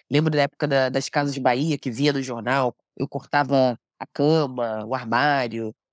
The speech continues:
e eu montava uma casa ali, colando, falando, "Ah, isso aqui vai ser a minha casa um dia, é assim que eu vou viver." E eu sempre tive pais que ouviram muitas músicas, eu tive um letramento musical muito importante em casa, e isso aguçou muito a minha criatividade.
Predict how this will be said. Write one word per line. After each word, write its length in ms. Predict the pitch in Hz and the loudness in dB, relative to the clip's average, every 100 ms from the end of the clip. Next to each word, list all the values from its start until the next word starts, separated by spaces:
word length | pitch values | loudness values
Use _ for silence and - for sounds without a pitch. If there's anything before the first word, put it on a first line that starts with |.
| _ | _
e 60 | - | 0
eu 60 | 160 | 2
montava 500 | 180 170 151 165 160 | 2 0 0 0 -2
uma 140 | 156 - | -4 -4
casa 440 | 139 143 165 139 | -2 0 0 -2
ali, 440 | 127 123 165 143 117 | -2 0 2 0 -2
colando, 760 | - 139 127 151 165 135 131 120 | -2 0 2 0 0 -6 -10 -10
falando, 280 | - 143 165 | -4 -4 -2
"Ah, 140 | 185 - | -2 -4
isso 140 | - | -8
aqui 160 | - 190 | -10 -6
vai 140 | 196 | -4
ser 160 | - - | -4 -2
a 40 | |
minha 120 | 214 | -2
casa 400 | 202 190 185 190 | -2 -2 -4 -4
um 40 | 202 | -4
dia, 760 | 156 147 165 185 160 127 120 - _ _ _ - | -2 0 0 2 2 0 -4 -10 _ _ _ -2
é 120 | 151 | 0
assim 240 | 151 170 | 0 -4
que 80 | 165 | -2
eu 60 | 180 | -2
vou 140 | 185 | -2
viver." 460 | 190 147 143 156 151 _ - | -2 0 2 2 -2 _ -4
E 80 | |
eu 80 | 190 | -2
sempre 280 | - 247 311 | -2 -4 -4
tive 280 | - 226 196 - | -4 -2 -4 -2
pais 460 | 170 180 202 170 - | -2 -2 -4 -10 -10
que 320 | - 185 - - | -2 -2 -2 -4
ouviram 420 | - 180 165 196 202 | -2 0 2 2 2
muitas 400 | 190 202 - 160 | 0 0 -2 -4
músicas, 960 | 147 143 160 185 151 - 131 - - - | -8 -2 0 0 0 -4 -4 -6 -10 -6
eu 160 | 147 | -4
tive 320 | 156 170 160 165 | -2 -4 -4 -2
um 80 | 170 | 0
letramento 640 | 170 185 - 180 170 - 175 | 2 2 2 2 0 -2 -6
musical 400 | 170 - 170 165 | -8 0 0 0
muito 200 | 175 196 | -4 -6
importante 600 | - - - 165 180 156 | -8 -8 -2 -2 -2 -6
em 40 | |
casa, 400 | 151 117 120 127 | -2 -2 -2 -4
e 60 | 135 | -4
isso 160 | 147 | -4
aguçou 380 | 170 156 - 185 | -4 -6 -4 -2
muito 380 | 190 170 190 202 | 0 0 -2 -2
a 40 | |
minha 160 | 190 156 | -2 -2
criatividade. 960 | 160 139 - 123 117 113 113 113 113 | -4 -6 -6 -6 0 0 -2 -6 -12